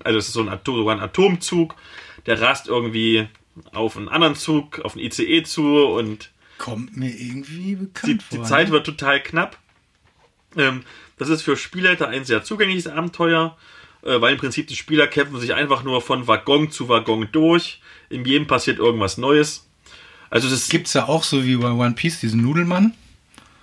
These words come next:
Speaker 1: Nein.
Speaker 2: Sanji macht doch da den Nudelmann kaputt.
Speaker 1: Nein.
Speaker 2: Ne?
Speaker 1: Nein.
Speaker 2: Aber am Ende lösen die drei Fragezeichen den Fall, ne?
Speaker 1: Das wär gut, sonst wäre <laughs> nämlich schon die Gruppe tot.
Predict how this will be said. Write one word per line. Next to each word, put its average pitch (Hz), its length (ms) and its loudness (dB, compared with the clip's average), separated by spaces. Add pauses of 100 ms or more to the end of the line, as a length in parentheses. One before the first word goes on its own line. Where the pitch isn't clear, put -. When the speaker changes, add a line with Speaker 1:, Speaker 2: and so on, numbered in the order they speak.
(100)
Speaker 1:
Nein. 110 280 2
Speaker 2:
Sanji 139 340 0
macht 135 220 2
doch 127 80 0
da 127 140 2
den 120 160 0
Nudelmann 117 440 2
kaputt. 107 400 -8 (160)
Speaker 1:
Nein. 107 300 -2 (420)
Speaker 2:
Ne? 143 180 2 (160)
Speaker 1:
Nein. 101 240 -4 (360)
Speaker 2:
Aber 147 240 2
am 165 120 0
Ende 185 380 4
lösen 165 280 2
die 127 120 -2
drei 120 200 -2
Fragezeichen 113 600 -8
den 110 120 -4
Fall, 101 340 -8
ne? 135 120 -8 (640)
Speaker 1:
Das - 260 -4
wär 156 100 4
gut, 220 220 -2
sonst 135 240 -2
wäre 143 220 0
<laughs> - 40 -20
nämlich 175 420 -4
schon 180 220 2
die 160 80 -4
Gruppe 165 280 -4
tot. 127 300 -4